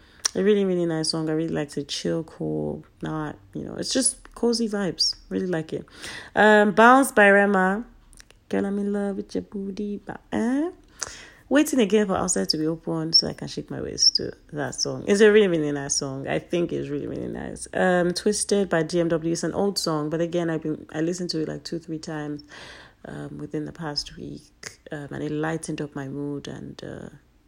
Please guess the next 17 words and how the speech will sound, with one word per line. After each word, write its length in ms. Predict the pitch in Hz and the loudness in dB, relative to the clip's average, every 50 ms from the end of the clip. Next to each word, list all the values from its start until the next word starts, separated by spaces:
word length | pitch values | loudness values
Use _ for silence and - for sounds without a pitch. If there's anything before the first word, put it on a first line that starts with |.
| _ | _
yeah, 240 | - 170 165 156 160 - _ _ _ - | -4 -4 -2 -4 -6 -10 _ _ _ -6
really 180 | 160 156 160 | -4 -2 -2
nice 240 | 147 147 143 147 - | -4 -4 -6 -8 -10
song. 360 | - 151 147 147 143 147 151 - - - - - - - - - - - - | -8 -8 -6 -6 -6 -6 -8 -10 -16 -20 -20 -20 -20 -20 -20 -12 -12 -6 0
And, 300 | 165 160 160 160 - - - - - _ | 2 2 2 2 0 -4 -10 -20 -6 _
uh, 380 | - 185 180 175 175 175 175 - - - | 0 2 2 4 2 2 2 0 0 2
M 220 | - 220 226 240 233 | 4 6 6 6 4
B 120 | 208 214 202 196 202 | 4 2 2 2 2
U 60 | 202 | 2
by 180 | 165 180 165 170 | 4 2 2 2
Fave. 580 | 165 - - 180 180 196 220 247 254 233 233 233 - - - - - - - | 0 -2 0 0 2 4 4 2 2 0 -4 -8 -12 -16 -16 -16 -18 -18 -8
I 140 | - - 226 | -2 2 2
listened 360 | 233 240 269 269 - 277 269 | 4 2 2 2 2 0 0
to 180 | - - 196 175 | 2 0 0 0
this 400 | 170 - - 175 175 180 180 - | 0 0 0 2 2 2 2 4
song, 800 | - - - - - 165 156 156 151 143 139 143 147 170 208 - - - - _ _ _ _ - _ _ _ _ _ _ _ _ _ _ _ _ _ _ _ _ _ _ _ - - - | 4 4 4 4 4 4 2 2 0 0 0 -2 -2 -4 -4 -6 -8 -16 -20 _ _ _ _ -20 _ _ _ _ _ _ _ _ _ _ _ _ _ _ _ _ _ _ _ -8 -6 -2
um, 1000 | - 180 170 170 165 160 156 156 151 151 151 147 143 147 143 143 143 143 - - | 0 2 2 2 2 2 2 2 2 0 0 2 2 0 0 0 -2 -4 -4 -8